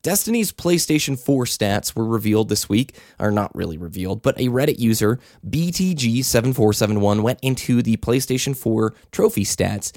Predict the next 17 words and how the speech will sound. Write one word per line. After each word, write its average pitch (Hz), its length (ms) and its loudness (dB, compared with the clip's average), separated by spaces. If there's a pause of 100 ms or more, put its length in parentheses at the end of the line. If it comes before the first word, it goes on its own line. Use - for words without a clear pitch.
(320)
and 151 240 2
dug 120 220 0
up 120 100 -2
some 135 180 -2
really 113 320 0
interesting 110 480 -4
numbers. 104 400 -4
Now, 95 80 -8
this 113 200 -4
is 143 80 -4
just 156 180 -2
from 135 120 -2
the 127 60 -4
PlayStation 110 560 -4
four 160 240 0
platform, 107 560 0 (520)
but 123 260 0